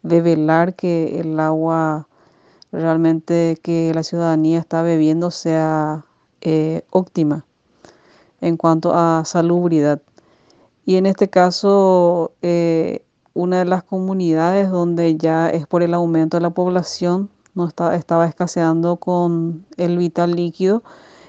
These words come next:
es la zona de Itapuporé, es una zona que está ubicada, eh, prácticamente entre ya la serranía de lo que es el Cerro, eh, San Rafael.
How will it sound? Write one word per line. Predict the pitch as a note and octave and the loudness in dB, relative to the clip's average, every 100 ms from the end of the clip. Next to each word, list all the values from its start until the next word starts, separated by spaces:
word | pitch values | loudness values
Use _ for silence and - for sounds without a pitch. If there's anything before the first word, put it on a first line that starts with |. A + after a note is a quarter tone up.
| _ | _
es | F3 F3 | 0 2
la | F#3+ F3+ | 2 2
zona | - F3+ F3+ | 0 0 0
de | F3+ F#3 | 0 -2
Itapuporé, | F3+ - F3 F3+ F3 E3 E3 | -4 -4 -2 -4 -2 2 2
es | E3 E3 | 0 -2
una | E3+ E3+ | -4 -4
zona | E3+ E3 E3 E3 | -4 -2 -2 -4
que | F3 | -8
está | E3 D#3 D#3 D#3 | -6 -2 0 0
ubicada, | E3 E3 - D#3+ D#3+ E3 - _ _ _ _ - | -2 -4 -4 -4 -4 -6 -10 _ _ _ _ -6
eh, | D#3+ D#3+ | -4 -2
prácticamente | - E3 E3 F3+ F3+ E3+ E3 D#3+ F3 - | 0 0 0 0 0 2 2 0 0 0
entre | E3+ E3+ F3 F3 E3+ D#3+ | 0 -2 -2 0 2 0
ya | D#3+ E3 | 0 0
la | E3+ | 0
serranía | E3 F3+ F3+ E3 D#3+ F3 F3 | 0 0 2 2 2 2 0
de | F3 | 0
lo | E3+ | -2
que | E3 | -2
es | D#3+ D#3+ | -2 -2
el | E3 E3 | -6 -8
Cerro, | - E3 E3 E3 E3 E3 - _ - | -4 -4 -2 -2 -2 -4 -10 _ -10
eh, | - E3+ E3 | -4 -2 -2
San | - E3+ F3 | 0 0 0
Rafael. | F3+ - F3+ G3+ | -2 0 2 2